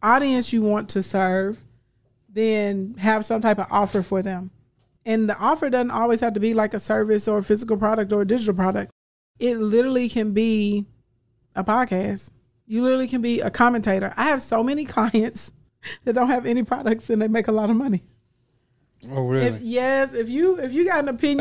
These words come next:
Speaker 1: and
Speaker 2: Affiliate marketing?
Speaker 1: Affiliate marketing, putting together different back-end deals. If you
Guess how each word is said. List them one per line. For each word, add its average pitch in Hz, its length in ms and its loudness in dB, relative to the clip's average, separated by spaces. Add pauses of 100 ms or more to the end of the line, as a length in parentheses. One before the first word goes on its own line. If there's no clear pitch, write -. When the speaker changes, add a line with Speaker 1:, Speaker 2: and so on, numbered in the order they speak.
Speaker 1:
and 254 60 -6
Speaker 2:
Affiliate 156 360 0
marketing? 175 480 0
Speaker 1:
Affiliate 294 560 0
marketing, 277 800 0 (680)
putting 269 200 0
together 233 460 2
different 214 640 0 (180)
back-end 233 520 0
deals. 247 520 0 (840)
If 233 280 2
you 277 600 0